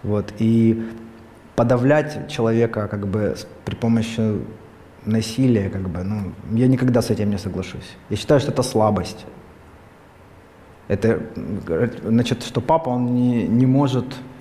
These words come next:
по-другому. Он не может, он не доверяет ребёнку и не чувствует его, и не понимает. Если он прибегает к насилию, как бы, значит, он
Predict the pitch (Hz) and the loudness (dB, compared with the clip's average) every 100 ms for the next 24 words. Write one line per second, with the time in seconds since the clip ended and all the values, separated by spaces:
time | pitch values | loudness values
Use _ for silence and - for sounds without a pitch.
0 | - - - - 113 107 113 113 107 92 | -20 -20 -20 -6 -2 0 2 4 4 0
1 | - - - - 104 113 262 113 110 110 | -4 -16 -16 -2 2 6 6 4 2 0
2 | 107 90 95 110 120 127 151 143 - 113 | 0 0 0 2 4 4 6 4 2 0
3 | 113 110 110 107 107 127 123 - 101 104 | 2 2 0 0 0 -2 -2 -2 -2 0
4 | 107 107 98 110 107 98 92 - 107 - | 0 0 0 0 0 0 -4 -6 -6 -2
5 | 113 110 113 107 120 117 107 117 110 - | 0 2 0 2 4 4 2 -2 -2 2
6 | 170 156 107 101 95 98 110 - 120 107 | 4 4 2 -2 -2 -2 -4 -2 -2 -2